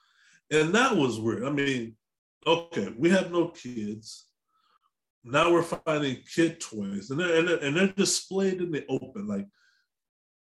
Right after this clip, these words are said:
these were not here the night before we went to go, went, went to bed.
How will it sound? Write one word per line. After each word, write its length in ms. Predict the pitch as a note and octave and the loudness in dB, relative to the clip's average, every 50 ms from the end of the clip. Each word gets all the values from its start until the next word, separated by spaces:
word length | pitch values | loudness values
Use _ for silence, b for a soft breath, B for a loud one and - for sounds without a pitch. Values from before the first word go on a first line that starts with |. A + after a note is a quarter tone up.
| _ _ - | _ _ -6
these 260 | A2 C#3 F3+ F3+ E3 | -2 0 2 2 4
were 140 | E3+ E3 D#3+ | 4 4 4
not 360 | D#3+ D#3+ D#3+ E3 D#3+ D3+ C3+ | 2 2 2 2 2 2 2
here 320 | C3+ C#3+ D3 D3 C#3+ C#3 | 2 2 4 4 4 4
the 120 | C3 B2+ B2 | 4 2 0
night 240 | A#2+ B2+ B2 - A2 | 0 0 -2 -2 -4
before 320 | A2+ - - - B2+ A#2+ | -8 -14 -10 -6 -4 -2
we 60 | A2 A2 | -2 -2
went 120 | G#2+ G#2+ | -4 -8
to 40 | G#2 | -10
go, 220 | G#2+ G#2 G2 F#2+ - _ - | -14 -14 -14 -14 -16 _ -20
went, 180 | A2 G2+ G#2+ | -20 -18 -18
went 220 | A2 A2+ A2 G#2 - | -18 -20 -20 -20 -16
to 60 | G2 | -4
bed. 320 | G#2 F3 D#3+ A#2 - - | 0 2 2 2 2 -4